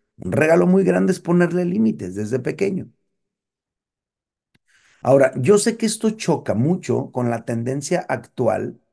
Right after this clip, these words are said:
¿no? Que enseña, eh, cosas como, por ejemplo, enseña a tus hijos a volar alto.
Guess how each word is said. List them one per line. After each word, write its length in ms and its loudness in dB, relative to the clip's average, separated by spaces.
¿no? 280 -10
Que 300 0
enseña, 800 -2
eh, 240 -20
cosas 400 2
como, 600 -2
por 160 -2
ejemplo, 720 0
enseña 460 4
a 60 -2
tus 220 0
hijos 280 -2
a 60 0
volar 300 -6
alto. 480 -8